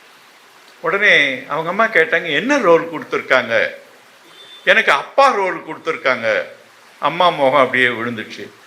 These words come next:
அப்போ ஒரு வார்த்தை கூட பேசுறதுக்கு வாய்ப்பு இல்லையா அவனுக்கு? நற்செய்தியாளர் மத்தேயு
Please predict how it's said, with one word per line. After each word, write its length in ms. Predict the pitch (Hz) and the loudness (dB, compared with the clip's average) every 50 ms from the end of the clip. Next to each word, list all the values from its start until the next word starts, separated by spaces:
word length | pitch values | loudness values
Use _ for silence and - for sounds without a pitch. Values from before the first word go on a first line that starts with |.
| - - _ - | -20 -20 _ -14
அப்போ 260 | 165 - 170 151 151 | -8 -6 -6 -4 -4
ஒரு 260 | 151 165 180 202 202 | -2 -2 0 2 2
வார்த்தை 420 | 196 196 202 190 208 202 - 220 202 | 4 4 4 4 2 2 0 0 2
கூட 160 | 202 202 220 | 2 2 2
பேசுறதுக்கு 540 | 202 202 165 160 175 170 - 170 - - 151 | 2 2 2 2 2 2 -2 -6 -6 -6 -2
வாய்ப்பு 400 | 131 123 123 143 131 - - 127 | 2 2 2 2 0 -2 -6 -6
இல்லையா 200 | 117 117 117 110 | -2 0 0 2
அவனுக்கு? 520 | 107 107 107 107 104 - 107 98 90 - - - - - - - - - - - - - - - - - - - - - - - - - - - - - - - - - - - - - - - 117 | 0 -2 -4 -8 -6 -4 -4 -4 -4 -6 -10 -12 -12 -12 -12 -10 -10 -10 -10 -8 -6 -8 -6 -8 -8 -10 -10 -12 -14 -14 -14 -14 -16 -18 -18 -18 -18 -20 -20 -20 -20 -20 -20 -20 -20 -20 -20 -8 -2
நற்செய்தியாளர் 1160 | 123 127 131 131 - - 262 269 262 262 247 233 220 220 214 208 214 208 196 190 185 175 160 151 | 0 2 2 0 -2 -2 0 2 2 2 2 2 4 4 4 4 2 0 -2 -4 -8 -8 -6 -6
மத்தேயு 880 | 156 156 156 - - 226 220 220 202 175 147 135 135 143 165 220 233 | -6 -6 -6 -4 -2 0 0 0 0 0 -2 -2 -2 -2 -2 -2 -2